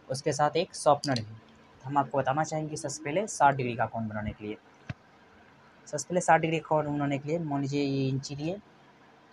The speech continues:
उसके बाद हम इसको सबसे पहले इस तरह से रख लेंगे एकदम सीधा, और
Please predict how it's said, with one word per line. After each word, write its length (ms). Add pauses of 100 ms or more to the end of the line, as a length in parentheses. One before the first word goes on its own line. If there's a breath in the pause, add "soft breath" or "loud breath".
(380)
उसके 320
बाद 140
हम 140
इसको 200
सबसे 280
पहले 160
इस 240
तरह 140
से 120
रख 180
लेंगे 280 (1080)
एकदम 260
सीधा, 360 (1040)
और 340